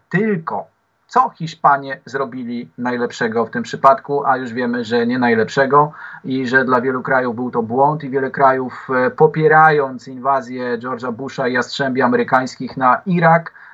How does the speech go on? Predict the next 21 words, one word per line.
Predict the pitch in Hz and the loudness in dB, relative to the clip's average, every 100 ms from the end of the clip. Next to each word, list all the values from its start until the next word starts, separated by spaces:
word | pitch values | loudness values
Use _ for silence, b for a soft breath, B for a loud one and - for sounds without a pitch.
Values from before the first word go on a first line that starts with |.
| - | -6
e, | 127 135 | -2 4
raczej | 156 160 170 160 | 4 2 -2 -4
mówiąc | 151 143 135 - | -4 -6 -8 -10
wprost, | - 139 139 - _ 143 | -2 0 0 -8 _ -4
e, | 131 131 131 | -4 -4 -6
przestrzeliły | - 139 - 143 131 127 123 | -4 -8 -6 -6 -4 -4 -4
sobie | 131 113 117 120 117 | -2 0 4 4 4
kolana | - 139 131 120 120 127 | 2 6 6 6 4 4
międzynarodowo | 131 131 123 123 120 123 120 123 | 0 -8 -4 -2 -2 -2 -2 -2
i | 160 | -4
nie | 147 143 | -6 0
tylko | 147 135 - 139 151 - | 0 0 4 6 6 2
i, | 139 147 156 B B B | -8 -8 -10 B B B
e, | 131 135 139 - - _ _ - | -4 0 0 -2 -12 _ _ -12
bardzo | 156 160 170 156 165 | 4 4 4 2 0
mocno | 156 156 165 | 0 -2 -6
osłabiły | 143 156 131 147 147 | -2 -4 -4 -8 -10
swoje | - 143 135 | -2 0 2
bezpieczeństwo, | 131 147 156 147 139 127 - 127 127 - B B B | 0 0 -2 -2 -2 -4 -2 2 2 0 B B B
e, | 127 | 0
wewnętrzne. | 143 147 160 156 127 - 101 | 2 4 6 4 2 -6 -8